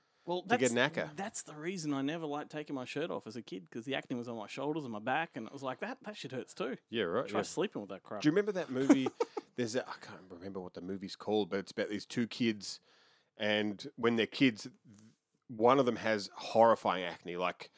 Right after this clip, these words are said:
Speaker 2: they're, they're hu-, massive and they're all, like, incredibly painful and pus-filled. And this is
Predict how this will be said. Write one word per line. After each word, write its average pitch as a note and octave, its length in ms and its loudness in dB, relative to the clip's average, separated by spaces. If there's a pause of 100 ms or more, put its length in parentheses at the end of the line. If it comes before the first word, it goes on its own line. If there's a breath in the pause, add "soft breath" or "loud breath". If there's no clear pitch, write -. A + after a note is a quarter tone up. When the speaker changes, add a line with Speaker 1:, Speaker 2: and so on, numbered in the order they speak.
(400 soft breath)
Speaker 2:
they're, G#2+ 160 2 (160)
they're G#2 160 0
hu-, - 200 -8
massive A2 560 4
and F#2+ 120 0
they're G2 160 2
all, G2+ 200 2 (300)
like, - 300 -4 (360 soft breath)
incredibly B2 460 4
painful A2+ 500 0
and G2+ 100 -4
pus-filled. G#2+ 400 -4
And A2 100 -2
this A#2+ 160 -4
is G2+ 240 -8